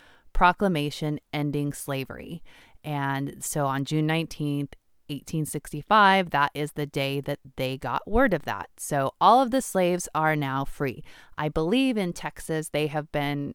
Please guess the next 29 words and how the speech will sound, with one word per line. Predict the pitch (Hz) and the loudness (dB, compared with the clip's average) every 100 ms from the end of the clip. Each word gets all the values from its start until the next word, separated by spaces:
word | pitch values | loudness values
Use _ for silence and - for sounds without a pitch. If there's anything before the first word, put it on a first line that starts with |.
| - | -12
uh, | - 139 135 131 - _ _ _ - _ | -12 -10 -8 -10 -12 _ _ _ -20 _
commemorating | - 202 180 175 165 160 156 | -2 2 2 2 0 0 -2
this | 151 - | -4 -4
date | - 147 - | -4 -4 -6
for | - 147 147 143 139 143 - _ _ _ | -6 -4 -2 -2 -2 -6 -8 _ _ _
many, | 139 127 | -12 -10
many | 135 139 214 | -8 -4 0
years. | 330 - - - - - | 2 0 -8 -18 -18 -4
But | 196 | 0
around | 202 208 208 | 4 4 4
the | 196 | 2
country, | - 190 - 175 170 170 - _ - | 0 -2 0 0 0 -2 -10 _ -10
uh, | 165 156 151 | -4 -4 -2
it | 156 - | -2 -4
hasn't | - 156 156 - | -4 -4 -4 -4
been | 147 143 | -4 -2
widely | 135 147 147 | -2 -2 -4
celebrated | 143 - 156 156 143 143 143 | -4 0 0 0 -2 -4 -6
until | 147 - 147 | -6 -6 -6
the | 143 | -4
last | 143 139 143 - | -2 -2 -4 -8
two, | - 208 208 202 | -4 0 2 2
maybe | 196 214 | 2 2
three | 208 - 165 | 0 -2 -2
years. | 160 156 156 | -2 -2 -2
I | 156 | -4
know, | 151 143 | -2 -4
especially | 143 - - 190 - 180 160 | -6 -6 -2 0 0 -2 -2
since | 160 - 156 151 - | -4 -4 -4 -4 -8